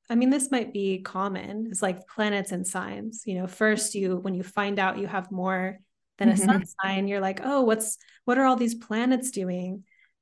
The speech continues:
Speaker 1: And that's still actually very atmospheric. Like, it's in our personality, but there's a sense of, like, you know, what is your, what's the energy of having a Sun Jupiter aspect or
Speaker 2: Mm-hmm.
Speaker 1: something,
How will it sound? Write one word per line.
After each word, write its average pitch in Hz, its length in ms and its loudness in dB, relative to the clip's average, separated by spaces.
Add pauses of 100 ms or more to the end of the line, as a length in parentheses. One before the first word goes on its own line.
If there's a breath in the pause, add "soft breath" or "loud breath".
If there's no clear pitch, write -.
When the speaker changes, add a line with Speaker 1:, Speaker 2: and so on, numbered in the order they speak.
Speaker 1:
And 208 460 2 (560)
that's 240 380 0
still 285 380 0
actually 254 480 0
very 220 340 2
atmospheric. 208 1120 -4 (160)
Like, 190 240 -2
it's 208 280 0 (100)
in 240 160 0
our 247 120 0
personality, 214 800 0
but 190 140 -4
there's 190 160 -2
a 185 80 -2
sense 202 440 -2
of, 190 160 -6
like, 185 380 -4 (640)
you 202 140 -4
know, 185 440 -4 (120)
what 233 140 4
is 233 200 2
your, 208 420 2 (440)
what's 233 240 2
the 226 140 2
energy 214 520 2
of 185 120 -4
having 190 340 0
a 185 80 -4
Sun 196 400 0
Jupiter 190 420 -4
aspect 185 880 -6
or 202 80 -6
Speaker 2:
Mm-hmm. 185 80 -8
Speaker 1:
something, 190 480 -4